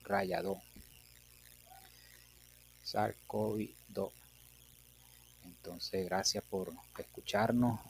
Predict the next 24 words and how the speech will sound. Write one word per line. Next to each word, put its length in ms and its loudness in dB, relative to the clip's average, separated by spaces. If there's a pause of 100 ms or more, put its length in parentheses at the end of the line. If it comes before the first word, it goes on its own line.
(100)
dele 320 6
me 120 2
gusta, 540 4 (1080)
este, 520 -6
comparta, 800 2 (300)
¿verdad? 320 0 (960)
Eh, 400 -2
síguenos 600 6
para 260 -2
que, 380 -8 (1300)
eh, 500 -8 (1080)
estén 340 0
atentos 520 4
a 80 4
los 180 2
siguientes 840 2
episodios 840 2
que 120 -6
vamos 340 -2
a 60 -4
traer 400 -4
información 800 0
de 100 4
valor. 360 4